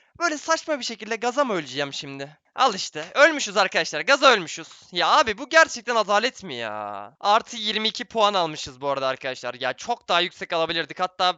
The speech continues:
ya zordu birazcık win ama belki alabilirdik ya. Kötü oldu. Abi deminki şanssızlıktan sonra devam ediyoruz. Haydi bakalım şu üstten başlayalım. Lan dur.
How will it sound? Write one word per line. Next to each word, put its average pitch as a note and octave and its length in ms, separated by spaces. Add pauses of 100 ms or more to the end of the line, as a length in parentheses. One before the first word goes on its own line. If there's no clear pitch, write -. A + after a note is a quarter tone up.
(180)
ya C#3+ 120
zordu F3 380
birazcık C#3 360
win C#3 220
ama D#3+ 380
belki F#3+ 340
alabilirdik C#3 600
ya. A2 260 (240)
Kötü E3+ 220
oldu. C3 280 (280)
Abi G3 280
deminki A3+ 360
şanssızlıktan A3 800
sonra G3+ 420 (120)
devam G#3 340
ediyoruz. D#3+ 420 (240)
Haydi G3+ 280
bakalım D3+ 340
şu - 120
üstten G#3 480
başlayalım. G#3 600 (1700)
Lan G#3 200
dur. B3 80